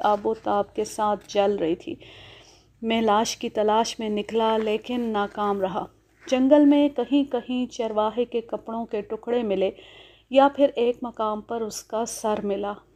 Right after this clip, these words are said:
बाकी तमाम लाश को शेरनी ने खा लिया था और मेरे लिए कोई मौका ना छोड़ा था कि मैं उससे इस दरिंदगी का इंतकाम ले सकूं।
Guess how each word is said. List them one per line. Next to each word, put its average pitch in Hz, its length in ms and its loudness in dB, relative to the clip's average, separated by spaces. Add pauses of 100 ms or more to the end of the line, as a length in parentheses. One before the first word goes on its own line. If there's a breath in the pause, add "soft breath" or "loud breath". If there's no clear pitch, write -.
(140)
बाकी 247 340 2
तमाम 269 380 4
लाश 226 340 0
को 240 160 -2
शेरनी 214 460 -4
ने 226 220 -8
खा 226 240 -2
लिया 196 300 2
था 208 200 -4
और 214 180 2
मेरे 208 260 -2
लिए 240 320 -4 (120)
कोई 262 220 0
मौका 214 480 -2
ना 214 240 -4
छोड़ा 202 380 -2
था 214 220 -6 (580 loud breath)
कि 269 80 2
मैं 254 220 2
उससे 233 360 0
इस - 320 -4
दरिंदगी 220 720 -2
का 190 480 -4
इंतकाम 220 680 -6
ले 185 220 -2
सकूं। - 380 -14